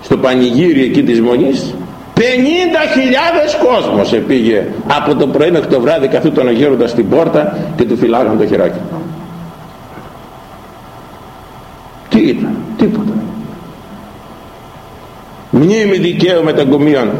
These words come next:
Περάσαν δώδεκα, πόσα χρόνια, δέκα, δώδεκα, πόσα έχουν περάσει από τότε που πέθανε, και η μνήμη του είναι αιωνία. Και δεν πρόκειται να σβήσει, να είστε βέβαιοι.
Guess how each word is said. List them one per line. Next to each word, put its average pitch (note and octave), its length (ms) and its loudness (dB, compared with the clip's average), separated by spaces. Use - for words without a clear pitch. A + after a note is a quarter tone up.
Περάσαν F3+ 500 0
δώδεκα, E3 720 2
πόσα F3 200 0
χρόνια, D3 320 2
δέκα, D#3+ 340 0
δώδεκα, E3+ 380 2
πόσα F3 200 0
έχουν D3 180 0
περάσει E3 380 0
από D#3 160 2
τότε E3+ 160 2
που D#3+ 120 2
πέθανε, B3 360 2
και C3+ 80 2
η B2+ 120 2
μνήμη B2+ 400 2
του G#2+ 140 0
είναι A#2 220 2
αιωνία. G#2 540 2
Και C3 100 2
δεν C3 140 0
πρόκειται F#2 380 0
να F2+ 120 2
σβήσει, E2 380 0
να G#2+ 100 2
είστε G2+ 280 -2
βέβαιοι. E2+ 320 0